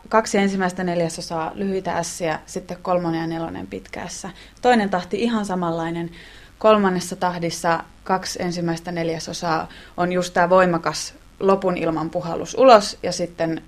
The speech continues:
viimeiset kaksi neljäsosaa on rento sisäänhengitys. Eli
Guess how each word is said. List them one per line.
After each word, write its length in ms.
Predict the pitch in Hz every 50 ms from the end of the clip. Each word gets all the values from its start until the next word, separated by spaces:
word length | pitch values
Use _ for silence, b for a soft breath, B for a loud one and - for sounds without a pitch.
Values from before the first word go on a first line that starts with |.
| -
viimeiset 400 | 190 180 175 175 165 - 175 -
kaksi 280 | - 175 170 - - 185
neljäsosaa 640 | 165 160 156 - 170 - - 165 - - 190 - - -
on 240 | - - - - - - -
rento 300 | - 175 170 165 170 -
sisäänhengitys. 840 | 190 - 190 - - - - 190 220 233 220 - - - - - - B B B B B B B B B B B B B B B B B B B B - - -
Eli 320 | 196 190 180 160 - -